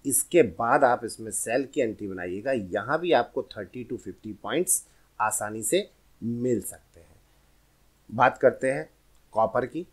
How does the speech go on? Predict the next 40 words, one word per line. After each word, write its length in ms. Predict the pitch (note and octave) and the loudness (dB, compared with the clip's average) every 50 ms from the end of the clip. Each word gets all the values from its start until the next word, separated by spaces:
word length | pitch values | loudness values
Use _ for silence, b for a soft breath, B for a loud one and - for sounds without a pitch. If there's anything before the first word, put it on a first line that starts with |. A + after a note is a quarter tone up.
| _ _ _ _ _ - - | _ _ _ _ _ 0 4
कॉपर 300 | B2+ C3+ C3+ - E3 D#3+ | 4 6 8 8 8 8
मेरे 220 | D#3 D3 C#3 C#3+ | 8 6 6 4
को 180 | C#3+ - D#3 D3+ | 4 2 0 0
सुबह 300 | D3+ - B2 A2+ D3 D3+ | 0 0 0 2 2 0
जिन 260 | C#3 A#2 - C3+ C3+ | 0 -2 -4 -2 0
लोगों 220 | C3+ C3+ C3+ C#3 | 2 2 2 2
ने 120 | D3 D3 D3 | 0 -2 -2
कॉल 280 | - - A#2+ B2+ C3+ | 0 2 4 4 4
करके 260 | - C#3 C3 B2 C#3 C#3+ | 4 2 -2 0 -2 -4
पूछा 300 | - - A#2 G#2 - B2+ | -4 -4 -6 -4 -2 -2
था, 120 | - C#3+ | -2 -2
"सर, 180 | C3+ - C#3+ C3 | -2 -2 -4 -4
कॉपर 400 | - - A2+ A2+ A2+ - C3 C3 | -4 -4 -4 -2 2 2 2 2
में 140 | C#3 C#3 B2+ | 0 -2 0
क्या 120 | - B2+ | 0 0
करें?" 240 | B2+ - C3 C3+ D3+ D3+ | 0 0 -2 -2 -2 -2
तो 100 | - D3 | -2 -2
मैंने 220 | - - B2 C3 | -2 -2 -4 -4
उनको 260 | C3+ C3 B2 - C3+ | -6 -6 -2 -2 -2
स्पष्ट 380 | A#2+ - - - D#3+ D#3+ D#3+ - | -2 -2 -2 0 0 0 0 0
कहा 120 | - A#2+ A2+ | 0 0 0
था 140 | - - C3 | 0 -2 -4
कि 120 | B2 C3+ | -4 -4
इसको 200 | A#2 - - C#3 | -6 -4 -4 -4
बाई 340 | G2+ E2 D#2+ G#2 G#2+ B2+ C#3 | -4 -4 -2 -2 0 0 0
करिए 440 | - C3+ B2+ C3 C3+ D#3 F3 E3+ - - | 0 -2 -2 0 0 -2 -2 -2 -4 -8
छः 220 | - - - B2 A#2 | -8 -6 -4 -4 -4
सौ 200 | - - D#3+ D#3 - - _ - | -4 -4 -6 -6 -8 -10 _ -12
अठहत्तर 500 | B2 - - B2+ - _ _ - D#3 C3+ | -8 -6 -6 -6 -6 _ _ 2 4 4
लेवल 320 | B2 A2+ G#2 F#2+ F#2+ F#2 | 4 2 0 -2 -4 -8
के 160 | F2+ - F2+ | -10 -12 -14
लिए 180 | E2+ E2+ E2 D#2+ _ b b b b b b b - | -16 -16 -18 -20 _ b b b b b b b 6
और 180 | B2+ D3+ D3+ | 8 8 8
बिल्कुल 460 | A#2 G2 G2+ C#3 C#3 - - F#3 F3 | 6 4 -2 -2 -2 2 4 6 6
एग्जैक्ट 460 | C#3+ B2+ B2 - - E3+ F#3+ F#3+ - - | 6 6 6 4 4 4 4 2 0 0
छः 160 | - C3 B2 | 2 2 2
सौ 160 | - - C#3+ | 2 2 0
अठहत्तर 540 | - - - A#2 - A2+ - _ - C#3+ D3 - - - | 0 0 -2 -8 -10 -10 -8 _ 0 0 0 2 2 2
टच 160 | C3 B2+ - | 2 2 0
करके 420 | - A#2+ G#2+ G2+ - - D3+ E3+ | -4 -6 -8 -6 -4 -4 -4 -4